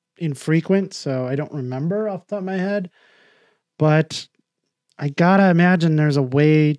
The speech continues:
to get at it. Um, there's, I'm sure there's a way to break down the entire method signature, right? Like, what's the accessor? What's the return type?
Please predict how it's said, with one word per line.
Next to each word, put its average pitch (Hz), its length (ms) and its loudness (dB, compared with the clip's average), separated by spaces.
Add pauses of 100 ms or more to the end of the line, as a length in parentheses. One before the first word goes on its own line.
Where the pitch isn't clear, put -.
to 143 140 -6
get 135 300 2
at 151 180 4
it. 220 340 -2 (140)
Um, 131 680 -4 (720)
there's, 170 400 2 (680)
I'm 156 120 -10
sure 262 180 -2
there's 220 160 -2
a 175 40 -4
way 190 120 2
to 180 60 0
break 190 260 -2
down 175 160 0
the 165 100 -2
entire 165 300 -2
method 160 400 -6
signature, 123 440 -14
right? 139 320 -12
Like, 151 200 -14 (180)
what's 151 200 -12
the 185 80 -2
accessor? 139 640 -6
What's 135 200 -10
the 165 80 -10
return 165 340 -8
type? 127 360 -10